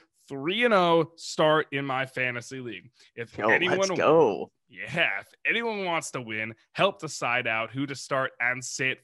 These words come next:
Speaker 1: find waiver wire gems, and learn about great buy low and sell high candidates, I definitely recommend checking out this podcast."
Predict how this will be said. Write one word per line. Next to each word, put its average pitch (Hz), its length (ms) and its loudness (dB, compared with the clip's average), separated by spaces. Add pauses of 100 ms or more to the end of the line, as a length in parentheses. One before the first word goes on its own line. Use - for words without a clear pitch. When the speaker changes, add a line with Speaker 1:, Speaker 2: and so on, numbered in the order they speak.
Speaker 1:
find 101 360 -4
waiver 151 360 0
wire 127 380 0
gems, 127 420 -4 (460)
and 165 180 0
learn 165 220 -4
about 131 240 -6
great 139 380 -4
buy 123 220 2
low 135 280 2
and 123 120 -4
sell 135 300 0
high 127 220 0
candidates, 127 520 -6 (300)
I 117 360 -2
definitely 156 540 -2
recommend 131 680 -4
checking 120 560 -8
out 104 340 -10
this 101 260 -12
podcast." 64 840 -16